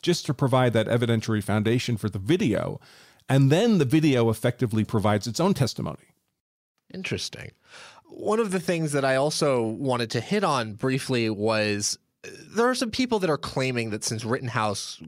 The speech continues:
Speaker 2: crossed state lines, he's not a, he's not from Wisconsin, he doesn't live in Kenosha, he left and he, he went to Kenosha. That means that there are legal implications for, for what he did. Is there any validity to these claims that since he crossed state lines to get to Kenosha, there's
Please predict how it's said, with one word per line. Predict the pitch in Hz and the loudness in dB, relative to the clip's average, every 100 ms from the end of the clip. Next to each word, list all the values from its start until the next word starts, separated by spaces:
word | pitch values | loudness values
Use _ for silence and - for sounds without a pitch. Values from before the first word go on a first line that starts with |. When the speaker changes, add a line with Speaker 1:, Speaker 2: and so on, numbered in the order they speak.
| - - | -18 -10
Speaker 2:
crossed | - 151 135 - | -2 0 0 0
state | - 127 107 | -4 -4 -4
lines, | 98 78 73 87 | -4 -6 -6 -8
he's | 110 104 101 | -6 -4 -2
not | 120 104 - - | -2 -2 -4 -6
a, | 120 | -4
he's | 123 139 | -4 -2
not | 147 135 | -4 -4
from | - 180 151 139 139 | -4 -2 -2 -4 -6
Wisconsin, | 131 - 123 113 110 | -6 -4 -4 -4 -6
he | 110 | -4
doesn't | 110 110 | -4 -4
live | 113 117 | -2 -2
in | 107 104 | -4 -8
Kenosha, | 104 95 95 95 95 - - - - | -4 -4 -2 -2 -2 -6 -20 -20 -8
he | 117 | -4
left | 113 113 - | -2 -2 -4
and | 107 104 | -8 -6
he, | 107 107 | -6 -6
he | 113 | -4
went | 110 104 | -2 -4
to | 110 | -6
Kenosha. | - 98 92 - 90 87 - - - | -6 -4 -4 -2 -4 -4 -12 -20 -8
That | 120 127 | -4 -2
means | 127 127 113 | -2 -4 -4
that | 107 | -2
there | 107 | 0
are | 104 | 0
legal | 110 127 117 107 | 0 -2 -2 -4
implications | 107 104 - 104 98 95 95 | -6 -6 -4 -4 -4 -8 -10
for, | - 98 90 | -4 -4 -2
for | - 104 | -4 -4
what | 92 - | -4 -6
he | 95 | -10
did. | 82 82 85 | -8 -8 -4
Is | 120 | -2
there | 165 | 0
any | 202 | 0
validity | 151 127 120 117 127 117 | 0 -2 -2 -2 -4 -4
to | 107 | -4
these | 107 - | -4 -4
claims | 110 101 98 98 | -4 -4 -4 -6
that | 92 | -6
since | 104 98 | -6 -6
he | 101 | -10
crossed | - 110 101 - | -4 -2 -2 -2
state | - - 98 | -4 -4 -4
lines | 98 92 95 95 - | -2 -2 -2 -6 -8
to | |
get | 101 95 | -6 -6
to | - | -6
Kenosha, | - 95 92 101 92 | -4 -2 -2 -2 -2
there's | 98 90 90 - | -2 -2 -4 -8